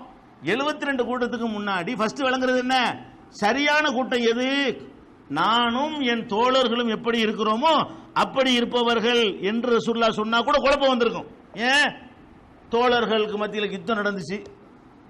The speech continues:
அப்ப நம்மள அது மாதிரி வெட்டிக்கிறணுமா? கேள்வி வரும்ல. நானும் என் தோழர்களையும் போல இருப்பவர்கள்னு வச்சுட்டா, நபிகள் நாயகம் காலத்துல ஒத்துமையா இருந்தாங்க. நபிகள் நாயகத்துக்கு பிறகு பல சண்டைகள், பல சச்சரவுகள், பல குழப்பங்கள், பலவிதமான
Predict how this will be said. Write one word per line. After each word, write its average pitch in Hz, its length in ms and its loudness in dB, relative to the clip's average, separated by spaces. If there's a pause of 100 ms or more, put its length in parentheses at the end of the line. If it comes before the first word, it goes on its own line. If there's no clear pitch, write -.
(280)
அப்ப 208 260 0
நம்மள 240 320 2
அது 226 100 2
மாதிரி 214 140 2
வெட்டிக்கிறணுமா? 208 460 -2 (280)
கேள்வி 254 240 0
வரும்ல. 254 260 0 (440)
நானும் 262 460 0
என் 262 180 -2
தோழர்களையும் 247 680 2
போல 240 140 2 (140)
இருப்பவர்கள்னு 220 640 0
வச்சுட்டா, 196 320 0 (540)
நபிகள் 240 400 0
நாயகம் 233 340 2
காலத்துல 214 340 2
ஒத்துமையா 254 400 2
இருந்தாங்க. 233 380 2 (520)
நபிகள் 233 380 0
நாயகத்துக்கு 220 500 2
பிறகு 226 320 -2
பல 226 200 0
சண்டைகள், 220 580 0
பல 220 160 -2
சச்சரவுகள், 220 580 -2
பல 214 160 0
குழப்பங்கள், 226 640 0 (360)
பலவிதமான 240 640 2